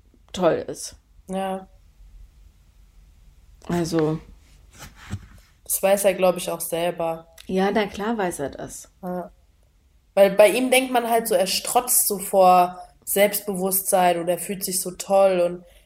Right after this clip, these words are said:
Speaker 2: und ich glaube, das täuscht.
Speaker 1: Ich bin ziemlich sicher, dass es täuscht, weil einfach,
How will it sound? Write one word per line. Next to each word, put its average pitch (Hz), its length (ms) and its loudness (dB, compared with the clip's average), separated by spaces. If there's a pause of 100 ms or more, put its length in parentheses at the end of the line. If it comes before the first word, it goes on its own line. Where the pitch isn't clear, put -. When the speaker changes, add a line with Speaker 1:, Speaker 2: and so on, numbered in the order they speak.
Speaker 2:
und 190 160 -6
ich 190 80 -8
glaube, 208 300 4
das - 160 -4
täuscht. 185 680 -2 (1400)
Speaker 1:
Ich - 240 -4
bin 240 160 2
ziemlich 247 300 0
sicher, 277 280 0
dass 208 200 0
es 208 180 -4
täuscht, 214 440 0
weil 214 160 10
einfach, 220 640 2